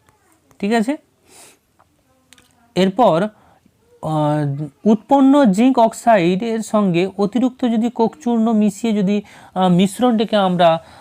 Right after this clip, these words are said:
আহ, তোমার দেড় হাজারের কাছাকাছি উষ্ণতায় যদি উত্তপ্ত করি, সেই ক্ষেত্রে কিন্তু জিঙ্ক অক্সাইড জারিত হয়ে কিন্তু কার্বন মনোক্সাইড এবং কার্বন উৎপন্ন করে এবং এই বিজার-, আহ, এই বিক-, বিজারক হিসেবে ব্যবহার, কার্বন এখানে কিন্তু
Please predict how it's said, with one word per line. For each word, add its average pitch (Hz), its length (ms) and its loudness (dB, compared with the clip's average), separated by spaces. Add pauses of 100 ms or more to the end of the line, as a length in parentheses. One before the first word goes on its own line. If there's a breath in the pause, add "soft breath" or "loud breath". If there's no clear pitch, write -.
(100 loud breath)
আহ, 160 320 0
তোমার 156 600 -2
দেড় 190 180 2
হাজারের 202 380 2
কাছাকাছি 185 420 -2
উষ্ণতায় 170 480 -4
যদি 160 280 -4
উত্তপ্ত 175 460 -4
করি, 143 320 -4 (260 soft breath)
সেই 185 240 -2
ক্ষেত্রে 165 380 -6
কিন্তু 160 280 -8
জিঙ্ক 170 280 -2
অক্সাইড 160 380 -8
জারিত 151 320 -6
হয়ে 156 320 -6
কিন্তু 170 380 -4 (300 loud breath)
কার্বন 160 300 0
মনোক্সাইড 185 600 -2 (120)
এবং 170 340 -6
কার্বন 156 500 -2
উৎপন্ন 147 460 -6
করে 127 280 -10 (340 loud breath)
এবং 151 260 -8
এই 170 160 -4
বিজার-, 160 460 -6
আহ, 156 260 -6
এই 160 160 -4
বিক-, 156 500 -6
বিজারক 156 400 -4
হিসেবে 151 260 -8
ব্যবহার, 147 300 -4
কার্বন 147 380 -4
এখানে 156 300 -8
কিন্তু 160 360 -8